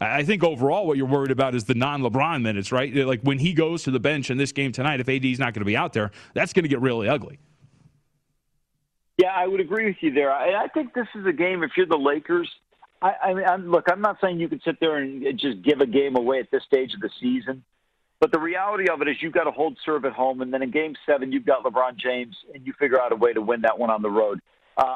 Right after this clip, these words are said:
Speaker 2: I still have some question marks about Phoenix. I think they're still a solid team. I, I, I think, though, the one thing that's intriguing, J V T, is the Lakers are plus one forty-eight to win this series, and Phoenix is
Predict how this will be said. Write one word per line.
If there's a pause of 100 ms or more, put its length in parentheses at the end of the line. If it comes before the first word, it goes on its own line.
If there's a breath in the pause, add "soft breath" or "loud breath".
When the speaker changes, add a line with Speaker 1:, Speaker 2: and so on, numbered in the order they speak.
Speaker 2:
I
still
have
some
question
marks
about
Phoenix.
I
think
they're
still
a
solid
team.
I, (200)
I, (100)
I
think,
though,
the
one
thing
that's
intriguing,
J
V
T,
is (360 loud breath)
the
Lakers
are
plus
one
forty-eight
to
win
this (120)
series, (380 soft breath)
and
Phoenix
is